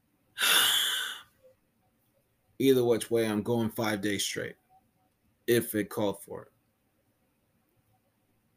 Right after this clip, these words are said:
I was thinking about my career,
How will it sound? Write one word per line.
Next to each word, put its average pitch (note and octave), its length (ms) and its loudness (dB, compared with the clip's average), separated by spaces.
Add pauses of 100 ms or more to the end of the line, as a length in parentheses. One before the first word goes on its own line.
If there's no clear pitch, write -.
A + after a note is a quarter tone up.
(1000)
I D#3 120 6
was F3+ 160 4
thinking F3+ 440 2
about C#3 380 0
my A#2+ 180 0
career, F#2 540 -10